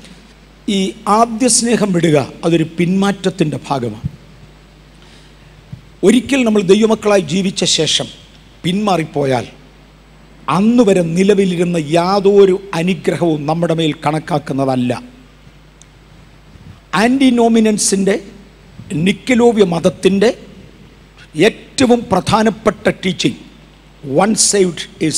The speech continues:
saved forever." ഒരിക്കൽ രക്ഷിക്കപ്പെട്ട് കഴിഞ്ഞാൽ, ഇത് ഗൗരവം മനസ്സിലാക്കുക, "Once saved is saved forever." ഒരിക്കൽ രക്ഷിക്കപ്പെട്ട് കഴിഞ്ഞാൽ അവൻ എന്നേക്കും രക്ഷിക്കപ്പെട്ടവനാണ്. No, അത് ആന്റിനോമിയൻ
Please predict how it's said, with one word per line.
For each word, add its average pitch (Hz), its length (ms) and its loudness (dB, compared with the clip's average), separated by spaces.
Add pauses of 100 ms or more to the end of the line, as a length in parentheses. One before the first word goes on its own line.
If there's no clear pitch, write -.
saved 160 300 -2
forever." 135 320 -2 (960)
ഒരിക്കൽ 233 420 4 (100)
രക്ഷിക്കപ്പെട്ട് 214 580 0
കഴിഞ്ഞാൽ, 160 400 0 (120)
ഇത് 151 100 -2 (100)
ഗൗരവം 202 360 2
മനസ്സിലാക്കുക, 175 720 -2 (180)
"Once 233 260 0
saved 208 240 4
is 151 140 -4
saved 185 260 -4
forever." 165 280 -2 (600)
ഒരിക്കൽ 247 400 2 (100)
രക്ഷിക്കപ്പെട്ട് 196 520 0
കഴിഞ്ഞാൽ 156 420 0 (680)
അവൻ 190 220 0 (220)
എന്നേക്കും 202 720 2
രക്ഷിക്കപ്പെട്ടവനാണ്. 156 880 -4 (580)
No, 180 120 4 (600)
അത് 147 240 -4 (140)
ആന്റിനോമിയൻ 185 720 -2